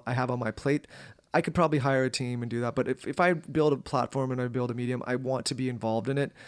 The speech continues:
And so for me, I've just chose one. Listen, it could change down the line. Um, but I think where people are running into trouble is they see someone like, let's take Lauren, for example. They see, "Oh my God, look, she, this, this blo-, this channel she's got built out. I need to do that to be her." It's like,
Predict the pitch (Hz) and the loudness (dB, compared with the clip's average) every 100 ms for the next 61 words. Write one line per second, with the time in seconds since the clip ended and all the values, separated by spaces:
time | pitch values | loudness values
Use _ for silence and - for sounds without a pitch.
0 | - - 143 - 139 123 - 143 147 151 | -18 -6 0 4 4 4 0 0 2 4
1 | 143 131 - 139 123 120 127 143 127 107 | 4 0 0 0 0 -2 0 0 -2 -8
2 | - - 113 - 117 143 135 127 127 120 | -16 -8 -2 -2 0 0 0 0 -2 0
3 | 120 117 120 139 - - - 120 113 64 | -2 -2 -2 -4 -8 -18 -10 -4 -2 -2
4 | 64 - _ _ _ _ - - 147 139 | -6 -12 _ _ _ _ -20 -2 2 2
5 | - 151 143 - 147 143 151 151 147 131 | 2 -2 -2 -2 -2 0 0 4 4 4
6 | 131 135 135 123 131 117 117 117 123 117 | 2 0 -4 -2 -2 -2 -2 -2 -2 0
7 | - 156 - 135 127 123 120 127 - 147 | 0 2 2 0 0 0 0 0 0 -2
8 | 120 117 117 127 110 120 113 - - - | 0 -2 -2 -4 -4 -4 -4 -2 -4 -6
9 | - - - - 139 - 156 147 139 131 | -16 -20 -8 0 2 4 4 4 2 2
10 | 135 131 127 127 123 123 - 123 107 - | 2 2 0 -4 -4 -6 -4 -6 -6 -6
11 | - 127 - 120 - - 151 139 135 135 | -2 -2 -2 -8 -6 -2 0 2 0 0
12 | 139 123 135 135 123 123 131 147 151 139 | 0 2 0 2 0 2 2 2 0 0
13 | 135 131 127 139 123 120 120 123 127 | 0 2 0 -2 -4 -4 -4 -4 -6